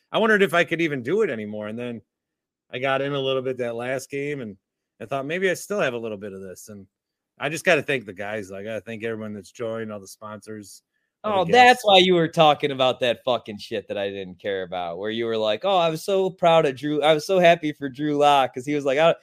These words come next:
Speaker 2: I was like, "I don't care about Drew Lock." And then now it all makes sense. You were putting it, y-, it was like your redemption comeback story. All right, I get it now. I get it. I get it. All right, man. Well, I'll see you around.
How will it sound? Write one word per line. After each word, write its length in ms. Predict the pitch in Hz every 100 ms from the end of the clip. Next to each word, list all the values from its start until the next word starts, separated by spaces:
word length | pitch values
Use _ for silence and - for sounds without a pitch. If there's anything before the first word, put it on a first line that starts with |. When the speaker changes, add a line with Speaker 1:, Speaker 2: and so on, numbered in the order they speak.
| _ _ -
Speaker 2:
I 120 | 220
was 100 | 226
like, 140 | 214
"I 100 | 202
don't 180 | 302 185
care 180 | - 160
about 220 | 160 147 117
Drew 300 | 120 147 139
Lock." 360 | 120 147 190 170
And 100 | 185
then 160 | 190
now 280 | 214 247 254
it 60 | 233
all 200 | 220 214
makes 300 | 190 180 -
sense. 380 | 139 139 117 -
You 100 | 165
were 80 | 180
putting 340 | 185 202 196
it, 180 | 190 165 - _ _ _ -
y-, 100 | 180
it 160 | 190 196
was 140 | 190
like 220 | 185 170
your 180 | 165 196
redemption 600 | 175 156 147 143 - 127
comeback 500 | 113 127 120 107 98
story. 480 | - - 95 87 80
All 200 | 120 165
right, 200 | 123 104 117
I 100 | 143
get 220 | 110 98
it 140 | - -
now. 80 | _ _ _ _ _ _ -
I 200 | 113 101
get 80 | 80
it. 60 |
I 20 | 57
get 40 |
it. 680 | 58 _ _ _ _ _ _ _ _
All 80 | 208
right, 200 | 196 175
man. 260 | 170 165 160
Well, 80 | 180
I'll 100 | 180
see 240 | 180 175
you 80 | 156
around. 360 | 143 143 135